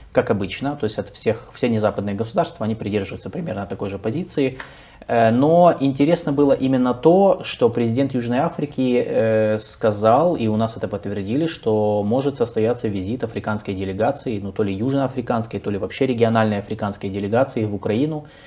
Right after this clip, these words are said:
для того, чтобы обсудить, э, мирные переговоры и перспективы завершения войны.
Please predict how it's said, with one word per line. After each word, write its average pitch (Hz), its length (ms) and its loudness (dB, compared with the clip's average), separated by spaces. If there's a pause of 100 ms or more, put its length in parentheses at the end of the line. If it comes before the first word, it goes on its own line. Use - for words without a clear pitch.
(260)
для 120 160 6
того, 113 220 2
чтобы 113 320 0
обсудить, 101 760 -6
э, 95 460 -2
мирные 107 440 -2
переговоры 147 720 0 (160)
и 120 200 -2
перспективы 107 1160 -4
завершения 95 540 -6
войны. - 340 -10